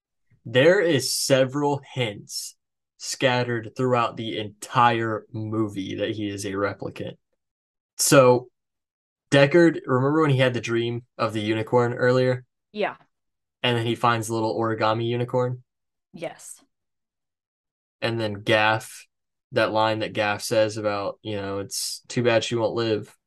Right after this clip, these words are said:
Speaker 1: It kinda, like, replays when he finds the origami one.
Speaker 2: Yeah.
Speaker 1: Okay, you're like,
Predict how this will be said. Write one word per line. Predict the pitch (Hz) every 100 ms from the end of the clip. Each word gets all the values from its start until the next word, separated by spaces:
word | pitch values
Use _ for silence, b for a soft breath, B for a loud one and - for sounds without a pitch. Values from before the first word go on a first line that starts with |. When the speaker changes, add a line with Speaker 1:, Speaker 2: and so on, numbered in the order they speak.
| _ _ _ _ _
Speaker 1:
It | - 107
kinda, | 110 110
like, | 104
replays | 104 110 113 110 113 104 104 110 113 - -
when | 110
he | 107
finds | 113 110 110
the | 117 107 - _ -
origami | 123 120 113 120 127
one. | 131 135 135 _ _ _
Speaker 2:
Yeah. | 202 151 160 - _ _ _ _ _ _ _ _ _ _ _ _ _ _ 117
Speaker 1:
Okay, | 139 127 98
you're | 104
like, | 110 104